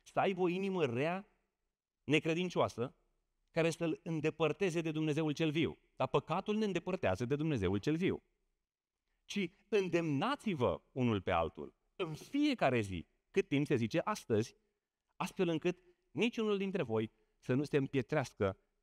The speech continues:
prin înșelăciunea păcatului.” Continuând suficient de mult în păcat, ajungem să nu mai numim păcatul păcat. Și atunci avem nevoie ca altcineva să vină să ne tragă de mânecă și să zică: „Halo, păi tu ce faci aici?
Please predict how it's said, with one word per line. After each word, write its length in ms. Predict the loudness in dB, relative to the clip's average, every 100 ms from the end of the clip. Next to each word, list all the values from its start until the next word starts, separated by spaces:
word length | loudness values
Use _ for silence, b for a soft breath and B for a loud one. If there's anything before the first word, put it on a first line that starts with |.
| _
prin 180 | 0
înșelăciunea 720 | 2 2 2 2 0 -4 -4 -6 _ _ _ _
păcatului.” 580 | -2 -2 -2 0 -2 -2 _ _ _ _ _ _ _ _ _ _
Continuând 460 | -2 0 0 0
suficient 420 | -2 -10 -4 -2
de 60 | 0
mult 200 | 0 -2
în 100 | -4
păcat, 360 | -4 -2 -4 _ _ _
ajungem 440 | -2 0 2 2 0
să 120 | 0
nu 100 | 0
mai 140 | 2
numim 240 | 2 2 0
păcatul 360 | -2 -2 -2
păcat. 280 | -4 -4 -4
Și 80 | -2
atunci 180 | -4 -2
avem 180 | 0
nevoie 280 | 0 -2 -4
ca 120 | -2
altcineva 380 | -4 -2 -2 -2
să 120 | -2
vină 180 | -2 -2
să 120 | -2
ne 100 | -4
tragă 240 | 0 2 2
de 80 | 2
mânecă 260 | 0 -4
și 60 | -4
să 60 |
zică: 120 | -2 2
„Halo, 520 | 2 2 2 2 0 B B B B
păi 160 | 2 2
tu 100 | 2
ce 280 | -10 -4 -2
faci 220 | 0 2
aici? 320 | 0 0 -8